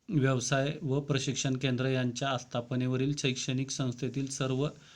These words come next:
विद्यार्थ्यांना दिनांक सव्वीस जुलै दोन हजार चोवीस रोजी सुट्टी जाहीर करीत आहे. तथापि, या कालावधीत सर्व मुख्याध्यापक, शिक्षक व शिक्षकेतर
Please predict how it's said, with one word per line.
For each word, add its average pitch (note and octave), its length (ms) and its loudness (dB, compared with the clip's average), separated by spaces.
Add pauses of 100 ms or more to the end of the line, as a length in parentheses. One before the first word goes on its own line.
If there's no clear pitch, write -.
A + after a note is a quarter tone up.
(320)
विद्यार्थ्यांना C3 600 2
दिनांक B2+ 460 0
सव्वीस C3 380 0
जुलै B2+ 280 0
दोन C3 200 2
हजार B2+ 220 0
चोवीस B2+ 760 -2
रोजी B2+ 380 -2
सुट्टी C3+ 380 -4
जाहीर B2+ 360 0 (640)
करीत C3+ 260 6
आहे. A#2 180 4
तथापि, C3+ 560 0
या C3+ 120 0
कालावधीत B2+ 720 -2
सर्व C3+ 360 0
मुख्याध्यापक, C3 640 -2
शिक्षक C#3+ 440 -4 (140)
व C3+ 160 -2
शिक्षकेतर C3 760 -2